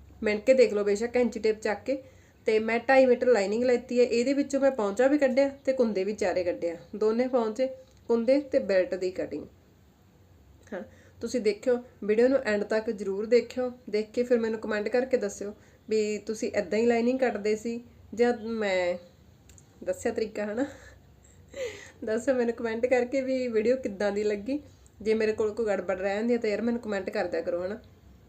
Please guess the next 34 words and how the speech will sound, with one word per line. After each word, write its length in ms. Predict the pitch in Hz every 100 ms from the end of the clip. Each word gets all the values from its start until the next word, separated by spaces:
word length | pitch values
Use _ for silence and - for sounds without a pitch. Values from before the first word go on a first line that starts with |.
| - - - - - -
ਛੋਟੀ 260 | - 208 220
ਭੈਣ 300 | 240 240 214
ਬਣਾ 260 | 202 226 220
ਲਿਆ 140 | 190
ਕਰੋ, 260 | 190 208 240
ਵੱਡੀ 320 | 196 202 196 247
ਭੈਣ 300 | 247 233 220
ਮੰਨ 280 | 214 214
ਕੇ 120 | 208 233
ਕਰ 140 | 214
ਦਿਆ 200 | 185 196
ਕਰੋ, 140 | 180
ਚਲੋ 300 | 185 180 214 220
ਜਿੱਦਾਂ 320 | 208 202 220
ਵੀ 100 | 240
ਮਰਜ਼ੀ, 360 | 226 185 190 196
ਹਨਾ, 160 | 208
ਤੁਹਾਨੂੰ 260 | 240 220 202
ਸਹੀ 220 | 202 202
ਲੱਗਦਾ 260 | 208 196 208
ਉਵੇਂ 180 | 190
ਕਰ 140 | 185 160
ਦਿਆ 160 | 151
ਕਰੋ। 220 | 139 - - - - -
ਤੇ 80 | -
but 200 | 196 196 214
ਵੀਡੀਓ 220 | 208 214
ਨੂੰ 340 | 220 220 214
ਐਂਡ 160 | 202 185
ਤੱਕ 260 | 180 185 196
ਜ਼ਰੂਰ 280 | 185 180
ਦੇਖਿਓ 340 | 175 180 - 185
ਜੀ, 60 |
ਧੰਨਵਾਦ। 440 | 202 202 196 165